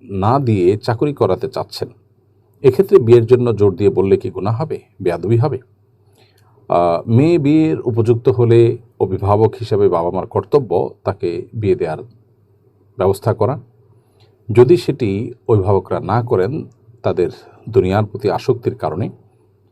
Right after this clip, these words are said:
একজন মেয়ের ছাব্বিশ বছর বয়স হয়ে যাওয়া মানে অনেক যথেষ্ট বয়স হয়ে যাওয়া। আমাদের সামাজিক বাস্তবতায় বিয়ের বয়স, আহ, অনেকখানি, উম, পার হওয়ার পথে বা পার হতে যাচ্ছে।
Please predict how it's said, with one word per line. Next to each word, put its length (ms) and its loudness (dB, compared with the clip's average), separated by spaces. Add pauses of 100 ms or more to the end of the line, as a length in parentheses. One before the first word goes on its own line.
(120)
একজন 280 2
মেয়ের 280 -2
ছাব্বিশ 400 -2
বছর 440 -2
বয়স 320 -2
হয়ে 120 0
যাওয়া 180 -2
মানে 280 -6
অনেক 280 -4
যথেষ্ট 380 -2
বয়স 320 -2
হয়ে 100 -2
যাওয়া। 240 -6 (920)
আমাদের 240 -4
সামাজিক 420 -8
বাস্তবতায় 640 -2 (720)
বিয়ের 200 4
বয়স, 520 -8 (440)
আহ, 640 -8 (800)
অনেকখানি, 640 -2 (640)
উম, 300 -16 (220)
পার 160 0
হওয়ার 300 0
পথে 400 -4 (100)
বা 80 -6
পার 240 -8 (300)
হতে 240 2
যাচ্ছে। 380 -6